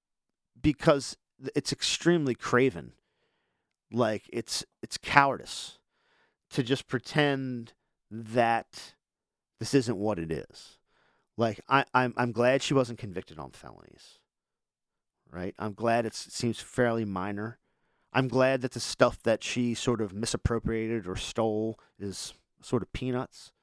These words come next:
Like, I'm glad about all that. But she's not good.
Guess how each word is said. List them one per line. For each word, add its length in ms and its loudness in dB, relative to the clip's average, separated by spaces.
Like, 120 -8
I'm 100 0
glad 320 4
about 260 -6
all 200 -14
that. 160 -18
But 200 0
she's 240 -4
not 220 0
good. 480 0